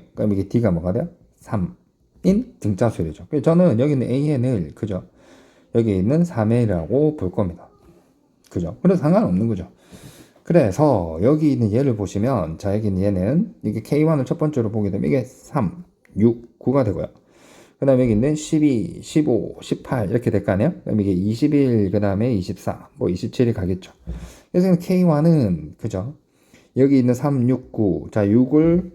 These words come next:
세 번 곱하니까 십팔이 될 거고. 그죠? 그 다음에 여기 있는 케이투는 여기 있는 얘를 곱하기 삼하면 사십오가 될 거고. 여기 있는 케이쓰리는 여기 곱하기 삼하면 칠십이가 될 거죠. 요런 수열을 얘기하겠죠. 보니까 이게 지금 뭐예요?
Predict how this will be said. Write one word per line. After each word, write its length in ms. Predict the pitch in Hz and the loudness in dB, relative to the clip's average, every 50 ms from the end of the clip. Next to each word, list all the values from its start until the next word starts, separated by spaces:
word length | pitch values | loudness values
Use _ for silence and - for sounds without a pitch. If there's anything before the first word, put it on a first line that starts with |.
| _ _ _ | _ _ _
세 160 | _ - 123 | _ -4 -4
번 100 | 113 120 | -4 -4
곱하니까 360 | 117 110 - 110 95 90 120 | -6 -6 -4 -4 -4 -4 -4
십팔이 440 | 123 - - 170 - - 160 165 151 | -6 -6 -6 -8 -4 -4 -2 -2 -2
될 160 | 107 92 90 | -2 -4 -4
거고. 360 | - - 104 90 - 87 - _ _ _ | -4 -4 -4 -4 -6 -10 -18 _ _ _
그죠? 260 | - 104 - - 175 - - _ | -10 -6 -4 -4 -4 -6 -10 _
그 80 | - 117 | -4 0
다음에 80 | 117 113 | 0 2
여기 100 | 110 110 | 2 2
있는 160 | 104 95 - | 0 -2 -4
케이투는 920 | - - 160 147 - - - 165 156 135 117 104 95 90 87 82 73 80 | -4 -4 -2 -2 -2 -2 -2 0 2 2 2 2 2 0 0 -2 -2 -2
여기 180 | 101 113 113 107 | -2 -2 0 0
있는 220 | 98 104 107 92 | 0 0 0 0
얘를 340 | 92 104 117 113 90 85 - | 0 0 0 -2 -2 -6 -8
곱하기 360 | - - - - 131 123 113 | -10 -10 -8 -4 -4 -2 -2
삼하면 540 | 95 107 95 90 92 110 143 196 254 - - _ | -2 -2 -2 0 0 0 0 -2 -2 -4 -10 _
사십오가 640 | - - 104 95 - - 151 123 104 - 139 139 | -14 -10 -10 -6 -4 -2 -2 0 0 0 -2 -2
될 160 | - - 87 | -2 -4 -8
거고. 340 | - - 101 85 - 90 - _ _ _ _ _ _ _ _ _ _ _ _ - | -6 -8 -8 -8 -10 -14 -20 _ _ _ _ _ _ _ _ _ _ _ _ -4
여기 320 | 127 127 117 127 127 117 104 | -2 0 2 4 4 4 4
있는 240 | 101 120 147 160 165 | 2 2 0 0 -2
케이쓰리는 1080 | - - 139 139 139 139 - 151 131 123 107 110 123 127 120 113 107 98 92 90 87 | -2 -2 -2 -2 -2 -2 -4 -2 0 0 0 2 2 2 2 2 2 2 0 0 0
여기 180 | 98 107 113 | 0 0 0
곱하기 320 | - 110 - - 123 113 107 | -2 -4 -4 -2 -2 -2 -2
삼하면 420 | - - 92 87 92 110 135 131 | -2 -2 -4 -2 -2 -4 -4 -6
칠십이가 640 | - - 143 135 - - 117 92 - 120 110 107 107 | -4 -6 -6 -4 -4 -4 -4 -2 -2 -2 -2 -2 -4
될 220 | - - 85 - | -4 -6 -8 -8
거죠. 160 | - - - - | -10 -16 -12 -2
요런 300 | - 147 160 175 190 196 | 2 2 4 4 2 0
수열을 400 | 175 185 107 98 104 110 110 104 | 0 -2 -2 -2 0 -2 -2 -4
얘기하겠죠. 560 | - 82 85 90 92 92 87 82 - - - _ _ _ _ _ _ _ _ _ _ - 208 180 | -4 -4 -4 -4 -4 -4 -6 -8 -12 -14 -20 _ _ _ _ _ _ _ _ _ _ -6 -4 0
보니까 420 | 208 226 233 185 180 170 151 117 | 0 2 2 2 2 2 2 2
이게 140 | 110 120 117 | 2 2 0
지금 160 | 117 110 92 | 0 0 0
뭐예요? 220 | 90 87 80 - | 0 -2 -2 -4